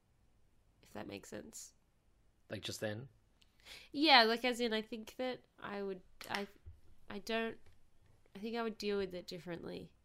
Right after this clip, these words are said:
Speaker 1: if that makes
Speaker 2: Yeah,
Speaker 1: sense.
Speaker 2: yeah.
Speaker 1: Because
Speaker 2: Definitely differently than you used to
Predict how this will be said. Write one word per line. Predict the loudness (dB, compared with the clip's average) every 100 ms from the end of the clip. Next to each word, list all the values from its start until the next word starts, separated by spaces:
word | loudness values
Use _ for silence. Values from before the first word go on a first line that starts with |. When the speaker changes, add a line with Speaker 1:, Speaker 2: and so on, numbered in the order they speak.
| -16
Speaker 1:
if | -12
that | -8
makes | 0 0
Speaker 2:
Yeah, |
Speaker 1:
sense. | 0 -4
Speaker 2:
yeah. | -6 -8 -12 -20 -20 -20 -20 -2
Speaker 1:
Because | 0 2 0 0 -6 -8 -12 -18 -20 _ _ _ _ _ _ _ _ _ 4
Speaker 2:
Definitely | 4 6 2
differently | 2 0 0 -2
than | -4 -6
you |
used | -6 -6 -6
to | -8